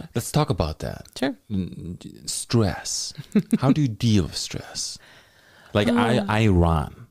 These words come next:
Speaker 1: Like, I
Speaker 2: Mm-hmm.
Speaker 1: work out, physical exercise. But how do you deal with stress?
Speaker 2: Um, it, that, you know what? It's,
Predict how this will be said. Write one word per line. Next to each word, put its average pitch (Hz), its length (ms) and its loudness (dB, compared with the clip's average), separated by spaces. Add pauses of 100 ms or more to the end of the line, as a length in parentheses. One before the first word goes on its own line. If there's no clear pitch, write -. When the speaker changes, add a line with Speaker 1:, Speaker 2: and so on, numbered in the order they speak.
Speaker 1:
Like, 87 240 2
I 95 100 4
Speaker 2:
Mm-hmm. 85 160 6
Speaker 1:
work - 140 2
out, 87 480 4
physical 82 420 -2
exercise. 73 920 -4
But - 160 -6 (100)
how 107 180 0
do 110 100 0
you 107 160 2
deal 92 220 2
with 71 120 -4
stress? - 520 -8 (200)
Speaker 2:
Um, 269 360 4 (240)
it, 180 220 -2 (1700)
that, - 200 -8
you 214 220 0
know 214 100 6
what? 220 300 4
It's, - 420 0